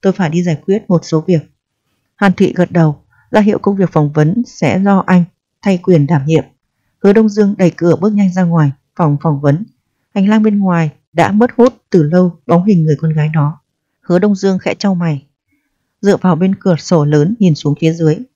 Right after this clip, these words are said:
Từ đây có thể nhìn bao quát toàn cảnh quảng trường dưới tòa nhà.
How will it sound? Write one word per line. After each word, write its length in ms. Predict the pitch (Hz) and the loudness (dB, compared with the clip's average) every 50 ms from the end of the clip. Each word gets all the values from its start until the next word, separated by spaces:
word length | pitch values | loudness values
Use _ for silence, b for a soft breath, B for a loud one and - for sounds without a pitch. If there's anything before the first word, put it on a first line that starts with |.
| _ _ _ _ - | _ _ _ _ 0
Từ 120 | 208 196 | 0 2
đây 100 | 202 202 | 2 0
có 140 | 196 208 202 | -2 -4 -4
thể 200 | 196 226 196 165 | -2 -2 -2 0
nhìn 220 | 156 170 165 156 | 0 0 -2 0
bao 160 | 160 180 180 180 | 0 -2 -2 -2
quát 160 | - 202 220 233 _ - | -4 -6 -6 -6 _ -2
toàn 180 | 190 170 143 - | 0 0 0 0
cảnh 180 | - 180 160 143 | 0 -2 -2 -2
quảng 220 | - - 170 147 139 | -2 0 -2 -2 -2
trường 280 | - - 175 160 143 139 139 | -2 -2 0 0 0 0 -4
dưới 180 | _ - 151 151 151 | _ -4 -4 -4 -2
tòa 100 | - 180 | 0 -2
nhà. 360 | 143 143 156 147 139 135 139 | -2 0 0 -2 -2 -2 -6